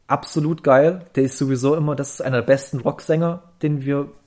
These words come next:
auf der Welt haben, find ich persönlich. Die, äh,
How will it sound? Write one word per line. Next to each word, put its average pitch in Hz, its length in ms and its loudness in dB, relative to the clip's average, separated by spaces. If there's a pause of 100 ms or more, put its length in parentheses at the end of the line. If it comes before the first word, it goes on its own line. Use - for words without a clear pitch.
auf 143 140 -16
der 135 140 2
Welt 135 240 4
haben, 131 260 0
find 147 320 0
ich - 320 -6
persönlich. 165 580 0 (1900)
Die, 143 280 6
äh, 127 460 4